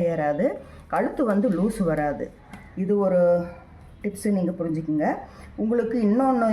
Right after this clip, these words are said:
என்னன்னா, இந்த கை, இந்த முன் உயரம் வந்து உங்களுக்கு எடுக்கிறது சிரமமா இருந்துச்சுன்னா, நீங்க இந்த அளவு கூட நீங்க பார்த்துக்கலாம். நடுக்கை அளவுன்னு சொல்லுவோம். இங்கேருந்து இந்த தையல் இருக்கு இல்லைங்களா, இதுலேருந்து இந்த கை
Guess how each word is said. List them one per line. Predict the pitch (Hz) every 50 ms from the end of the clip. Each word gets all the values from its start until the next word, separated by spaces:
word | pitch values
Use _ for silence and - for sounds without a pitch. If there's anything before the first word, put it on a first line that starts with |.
| 214
என்னன்னா, | 208 208 214 220 220 214 220 269 523 539 - - - - - - - - -
இந்த | 190 208 208 214
கை, | 202 - 208 202 220 247 262 254 247 233 220 208 202
இந்த | - 202 202 190
முன் | 190 190 202 226 262 277
உயரம் | 247 220 214 202 202 196
வந்து | 196 196 202 214
உங்களுக்கு | 196 185 180 185 190
எடுக்கிறது | 175 180 - 214 180 185 180
சிரமமா | - 196 175 175 180 185 185 190 190
இருந்துச்சுன்னா, | 180 170 160 160 160 208 220 254
நீங்க | 220 190 180 170 170
இந்த | 170 175 185 208
அளவு | 202 202 202 202
கூட | 196 196 208
நீங்க | 220 202 180 170 160 156 156 151 151 147 147 - - - - - -
பார்த்துக்கலாம். | - 170 175 - - 170 165 160 147 143 - - - - - - - -
நடுக்கை | 170 190 196 240 214 240 220 208 190
அளவுன்னு | 175 165 165 165 165 170 208 190
சொல்லுவோம். | - 180 165 156 156 147 147 147 143 - -
இங்கேருந்து | 170 185 185 175 185 180 185 202 202 196
இந்த | 185 170 170
தையல் | 165 - 175 180 190 202 202 190 180 175 175
இருக்கு | 170 170 165 -
இல்லைங்களா, | 185 196 208 254 226 160 123 113 - - - - - - - -
இதுலேருந்து | - 175 190 202 196 190 190 185 190 196 254
இந்த | 302 240 180
கை | 180 - 190 175 180